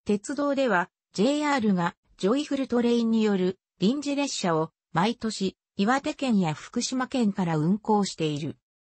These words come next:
また、仙台空港発着のセスナ機やヘリコプターで、光のページェントを空から眺めることができる。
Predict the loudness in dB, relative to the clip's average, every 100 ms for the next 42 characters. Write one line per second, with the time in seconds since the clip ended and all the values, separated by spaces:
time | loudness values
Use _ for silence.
0 | _ -2 -2 0 -2 -2 _ _ -8 -2
1 | 0 0 -2 -4 -2 -2 -2 -2 -2 0
2 | -2 -2 -2 0 0 0 -2 -2 -4 -2
3 | 0 0 0 0 -2 -2 -6 -6 -2 0
4 | 0 0 -4 -6 _ -20 -4 -2 -2 -4
5 | -4 -2 -2 0 0 0 -2 -2 -2 -4
6 | -2 0 0 0 0 0 0 0 -2 -4
7 | -2 -2 -4 -6 -8 -8